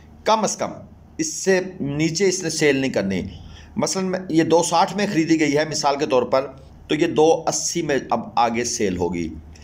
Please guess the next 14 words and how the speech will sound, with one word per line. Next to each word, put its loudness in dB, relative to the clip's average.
मंडी 0
के -2
अंदर 0
खड़े 0
खड़े 0
ही 2
अब 0
इसका -2
रेट 0
बीस -2
हज़ार 2
रुपये 0
बढ़ 0
जाएगा। 0